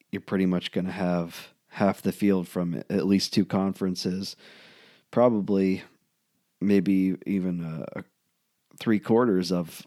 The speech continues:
from two conferences after, uh, the Big Ten and S E C expand in two years. Uh, you know, and that leaves mostly group of,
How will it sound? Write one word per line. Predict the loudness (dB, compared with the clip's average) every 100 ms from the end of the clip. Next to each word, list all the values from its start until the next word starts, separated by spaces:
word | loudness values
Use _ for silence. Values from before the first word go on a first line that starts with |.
| -10
from | -6 -8
two | -6
conferences | -4 -4 -4 -4 -4 -6 -6
after, | -8 -8 -6 -6 -4 -6
uh, | -6 -8 -8
the | -8
Big | -6 -6 -8 _ _ _ _ _ _ _ _ _
Ten | -6 -4 -2
and | -4
S | -8 -10
E |
C | -8 -8
expand | -8 -6 -2 0 -2 -4 -12 _ _ _ -20 _ _ -8
in | -8
two | -6 -8
years. | -6 -8 -8 -10 -14 _ _ _ -20 -20 -20 -20 _ _ _ _ _ _ _ _ -10
Uh, | -6 -4 -2
you | -4 -4
know, |
and | -4
that | -6 -6
leaves | -6 -6 -6 -8 -10 -12 _ _ _ _ _ _ _ _ _ _ -2
mostly | 2 2 4 0
group | 2 -2 -2
of, | -10 -10